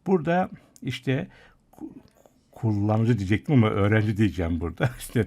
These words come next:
bilgisayarda çalışınca. Evet, öğrencinin, evet, burada yani var olan bir şey değil de işte şu konuda diyor, şöyle şöyle bir şeyler oluşturun. Şu, şöyle şöyle sorular çıkarın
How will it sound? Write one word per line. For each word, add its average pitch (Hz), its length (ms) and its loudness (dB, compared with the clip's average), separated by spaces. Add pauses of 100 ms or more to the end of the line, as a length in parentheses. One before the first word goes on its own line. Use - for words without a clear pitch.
bilgisayarda 98 640 0
çalışınca. 101 640 -4 (380)
Evet, 104 280 -2
öğrencinin, 127 720 2 (360)
evet, 104 180 -2 (120)
burada 120 480 -2 (260)
yani 107 340 -4 (300)
var 117 420 2
olan 123 260 2
bir 101 60 -6
şey 117 280 -2
değil 214 300 -4
de 85 160 -4
işte 90 300 -6
şu 151 160 -6
konuda 90 400 -2
diyor, 143 300 -4 (420)
şöyle 131 280 -2
şöyle 127 260 -2
bir 110 60 -6
şeyler 127 180 4
oluşturun. 101 560 0 (480)
Şu, 117 140 -8
şöyle - 500 -4
şöyle 120 380 -2 (300)
sorular 113 500 2
çıkarın 85 460 -2